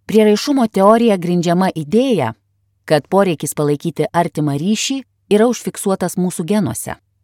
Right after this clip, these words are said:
Tai buvo nuostabi ir originali Džono Bowlbio mintis, padėjusi jam suvokti, kad evoliucija mus užprogramavo išskirti kelis konkrečius asmenis savo gyvenime ir padaryti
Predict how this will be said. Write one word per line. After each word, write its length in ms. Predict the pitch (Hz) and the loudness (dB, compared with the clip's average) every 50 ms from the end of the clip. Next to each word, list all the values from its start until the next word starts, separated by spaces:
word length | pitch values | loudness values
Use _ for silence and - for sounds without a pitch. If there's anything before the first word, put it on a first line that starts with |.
| _ _ _ _ _ _ _ _ _ _ _ _ _ - | _ _ _ _ _ _ _ _ _ _ _ _ _ -6
Tai 100 | - 262 233 | -2 0 2
buvo 180 | 226 240 226 220 | 4 4 4 4
nuostabi 600 | 208 196 190 - - - 185 170 165 208 247 262 - - | 4 2 0 0 -2 -2 -2 0 2 0 0 0 0 -2
ir 180 | 202 196 185 - - | -2 -2 -2 -2 0
originali 720 | - 180 185 185 180 165 202 180 175 180 185 202 240 262 226 | 0 2 2 2 0 0 0 2 2 2 0 0 0 0 0
Džono 340 | 151 139 170 165 160 160 143 | 0 2 2 2 2 2 2
Bowlbio 420 | 139 156 160 170 175 156 147 160 143 | 2 2 2 2 2 2 2 0 2
mintis, 600 | 151 143 139 143 - - 226 240 - - - - _ _ _ _ _ _ - | 2 0 -2 -2 0 0 0 0 0 -4 -10 -12 _ _ _ _ _ _ 0
padėjusi 460 | 151 156 170 180 175 175 - 175 160 | 0 2 2 2 2 0 -2 -2 0
jam 180 | 165 170 165 165 | 2 2 2 0
suvokti, 640 | - - 156 151 180 208 240 233 - - - 127 | -2 -4 -4 0 0 0 0 0 -4 -8 -10 -8
kad 300 | - - 123 120 - - _ | -6 -4 -6 -6 -6 -6 _
evoliucija 760 | - 151 143 156 147 170 233 240 - - - 196 147 123 123 - _ | -4 0 0 0 2 0 0 -2 -4 -6 -4 -4 -4 -4 -6 -8 _
mus 220 | - 160 185 - - - | -4 -4 -4 -2 -4 -6
užprogramavo 840 | 180 165 - - 175 175 151 139 156 151 156 160 180 196 190 190 175 160 | -6 -8 -6 -4 -4 -4 -2 0 0 0 2 2 0 0 0 0 -2 -2
išskirti 480 | - - - - 190 190 180 - 180 - | -4 -6 -6 -4 -4 -4 -4 -4 -8 -6
kelis 460 | - 156 143 139 151 202 214 - - | -2 -2 -2 0 0 -2 -2 -2 -4
konkrečius 720 | - 165 156 - 151 143 127 - - - 190 196 - - - | -4 -4 -4 -2 -4 -6 -6 -6 -6 -6 -6 -6 -6 -8 -8
asmenis 600 | - 190 220 214 - - 160 143 135 127 120 - | -4 -4 -4 -4 -4 -4 -4 -4 -4 -4 -6 -6
savo 200 | - 139 127 135 | -6 -4 -4 -4
gyvenime 600 | 131 131 139 156 160 143 127 123 117 117 113 - _ _ _ _ _ _ _ _ - | -4 -4 -2 -2 -2 -2 -2 -4 -4 -4 -6 -8 _ _ _ _ _ _ _ _ -4
ir 120 | 196 196 | -2 -2
padaryti 520 | - 196 170 185 185 226 254 233 - 214 | 0 -2 0 0 0 0 -2 -2 -2 -2